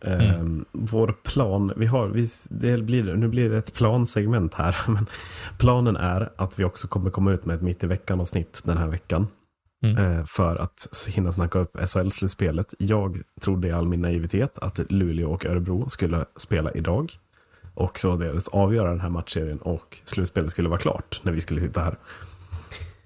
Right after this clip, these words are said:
Speaker 2: Så var inte fallet, utan imorgon måndag spelas den matchen.
Speaker 1: Mm.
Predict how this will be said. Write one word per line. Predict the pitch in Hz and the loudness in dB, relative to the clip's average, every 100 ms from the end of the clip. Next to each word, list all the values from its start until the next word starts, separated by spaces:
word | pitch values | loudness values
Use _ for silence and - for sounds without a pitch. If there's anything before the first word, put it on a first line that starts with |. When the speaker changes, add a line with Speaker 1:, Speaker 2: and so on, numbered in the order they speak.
| _ _ | _ _
Speaker 2:
Så | - 147 | 0 4
var | 131 | 6
inte | 107 101 | 4 2
fallet, | - - 82 - | -2 -4 -6 -4
utan | 98 98 95 | -2 2 2
imorgon | - 95 95 90 | 4 4 4 4
måndag | 110 123 87 80 - | 4 4 2 -2 -8
spelas | - - 82 | -8 -4 -2
den | - 90 | 0 0
matchen. | 76 - 78 - _ - _ - | 0 -4 -8 -8 _ -20 _ 0
Speaker 1:
Mm. | 110 | 0